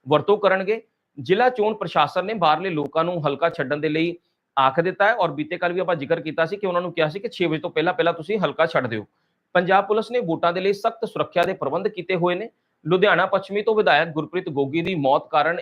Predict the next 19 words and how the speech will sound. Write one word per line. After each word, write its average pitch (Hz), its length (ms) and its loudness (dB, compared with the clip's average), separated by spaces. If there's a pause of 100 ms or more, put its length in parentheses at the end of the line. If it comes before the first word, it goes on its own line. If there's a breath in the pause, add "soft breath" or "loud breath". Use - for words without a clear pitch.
ਇਹ 170 120 -2
ਸੀਟ 151 340 -4
ਖਾਲੀ 143 280 -2
ਹੋਈ 160 200 0
ਸੀ, 233 160 -10
ਜਿੱਥੇ 180 340 -4 (320 soft breath)
ਆਪ 160 280 4
ਦੇ 202 120 4
ਰਾਜ 151 180 4
ਸਭਾ 180 240 0
ਮੈਂਬਰ 165 280 0
ਸੰਜੀਵ 151 400 -4
ਅਰੋੜਾ 139 380 2
ਨੂੰ 170 260 -2 (340)
ਮੈਦਾਨ 139 460 2
ਦੇ 180 80 -2
ਵਿੱਚ 185 200 -4
ਉਤਾਰ 139 380 2
ਕੇ 208 280 -4